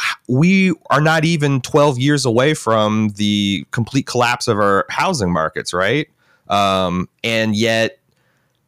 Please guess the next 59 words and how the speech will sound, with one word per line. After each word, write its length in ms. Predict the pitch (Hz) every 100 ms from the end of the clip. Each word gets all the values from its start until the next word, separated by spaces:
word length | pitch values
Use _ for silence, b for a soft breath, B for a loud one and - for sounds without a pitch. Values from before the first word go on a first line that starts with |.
| _ _ _ _ _ -
we, 340 | 117 117 123 139
it, 240 | 135 131
it's, 340 | 131 127 - -
most 800 | 123 117 107 123 127 135 151 156
of 120 | 139
the 80 | 131
reforms 560 | 123 - 131 127 127 117
that 140 | 104
were 140 | 110
put 220 | 98 131 110
in 80 |
place 260 | 104 127 127
to 60 | -
prevent 340 | 107 113 117
something 180 | 127 123
like 140 | 110
that 140 | 110 113
happening 280 | 117 95
again 220 | 104 147 139
has 100 | 98
been 200 | 98 95
largely 460 | 95 101 120 107
torn 320 | 92 - 98 135
up. 180 | -
At 60 | 78
least 180 | 104 -
it 40 |
seems 260 | - 110 95
to 80 | 98
me 300 | 98 98 92
when 180 | 95
I 100 | 98
was 220 | 117 92 -
buying 400 | _ 92 85 80
a 20 |
house 220 | 85 80
for 80 | 80
the 60 | 82
last 220 | 71 -
time, 200 | 85 78
they're 140 | 85
back 320 | 69 85 -
to 260 | 95 82 82 B B B
wanting 260 | 101 104 120
people 280 | 101 95 95
to 80 |
buy 240 | 90 87 85
way 220 | 95 117
more 180 | 117 113
house 260 | 110 113
than 80 | 104
they 100 | 95
can 140 | 95 87
afford. 580 | - 165 165 160 156 - B B B
They're 440 | 95 92 92 87
all 260 | 101 101 98
back 320 | 98 98 -
to, 260 | - 98 95
like, 260 | 92 85